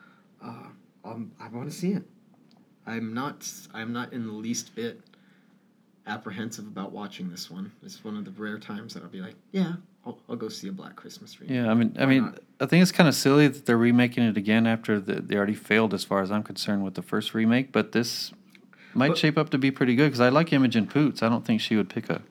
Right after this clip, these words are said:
Speaker 2: clunker of a film.
Speaker 1: I don't think so either. So,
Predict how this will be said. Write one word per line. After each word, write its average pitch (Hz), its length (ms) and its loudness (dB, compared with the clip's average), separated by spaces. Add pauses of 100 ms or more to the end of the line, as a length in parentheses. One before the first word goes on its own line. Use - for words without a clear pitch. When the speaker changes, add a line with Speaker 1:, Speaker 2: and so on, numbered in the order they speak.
(120)
Speaker 2:
clunker 107 420 0
of 82 60 -4
a 80 80 -6
film. 117 400 -4 (340)
Speaker 1:
I 120 80 -12
don't 123 160 -10
think 123 140 -10
so 120 200 -8
either. 120 340 -8 (1400)
So, 139 480 -8